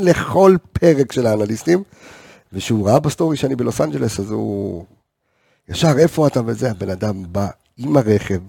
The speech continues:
עד למלון, לקח אותי, איפה זה, סנטה מוניקה, ולמשחק של הלייקרס, ושתבין, יש לנו מאזינים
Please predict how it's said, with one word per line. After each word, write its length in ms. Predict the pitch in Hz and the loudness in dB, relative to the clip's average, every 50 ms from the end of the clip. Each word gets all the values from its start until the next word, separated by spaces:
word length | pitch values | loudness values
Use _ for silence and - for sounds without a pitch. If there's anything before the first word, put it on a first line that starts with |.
| - _ _ _ | -18 _ _ _
עד 160 | 110 127 123 | -2 0 0
למלון, 480 | 131 127 110 101 101 98 95 87 87 101 - - _ _ _ _ _ _ _ _ _ _ _ _ _ _ _ _ _ _ _ _ _ _ - | 2 0 0 0 -4 -4 -6 -8 -10 -14 -18 -20 _ _ _ _ _ _ _ _ _ _ _ _ _ _ _ _ _ _ _ _ _ _ -4
לקח 460 | 87 92 98 - 135 120 110 90 98 | -4 -4 0 2 2 2 4 2 0
אותי, 400 | 101 92 - - 95 87 82 82 - _ _ _ _ _ _ _ _ _ _ _ _ _ - | -2 -2 -2 -6 -8 -6 -8 -10 -14 _ _ _ _ _ _ _ _ _ _ _ _ _ 0
איפה 240 | 160 165 - - 135 - | 2 2 2 0 -4 -6
זה, 60 | 107 | -6
סנטה 420 | 98 - - 120 117 113 - - 113 | -6 -2 0 0 0 2 2 0 0
מוניקה, 520 | 113 120 117 110 104 95 87 - - 76 - - _ - - - - - - - | 2 0 -2 -2 -2 -4 -6 -6 -8 -10 -10 -12 _ -20 -20 -20 -20 -20 -20 -16
ולמשחק 680 | 85 85 87 101 110 107 110 113 117 110 - - 139 - | -14 -8 -2 0 2 2 2 2 0 -2 0 0 0 0
של 140 | - 135 120 | 2 4 6
הלייקרס, 680 | 120 120 120 117 104 - - 101 82 82 - - - - - - - - - - _ _ - 80 82 90 | 6 8 6 6 4 2 -2 -4 -4 -4 -6 -10 -16 -20 -20 -20 -20 -20 -20 -20 _ _ -20 -20 -10 -8
ושתבין, 560 | 107 104 - - - - 117 104 123 170 175 160 | -6 -6 -6 -4 0 0 2 6 6 6 6 6
יש 180 | 147 151 - | 2 0 0
לנו 120 | 165 160 160 | 0 0 2
מאזינים 840 | 147 131 113 107 104 95 85 92 104 110 117 127 147 156 170 185 | 4 4 6 6 4 4 2 0 -2 0 4 4 4 4 2 0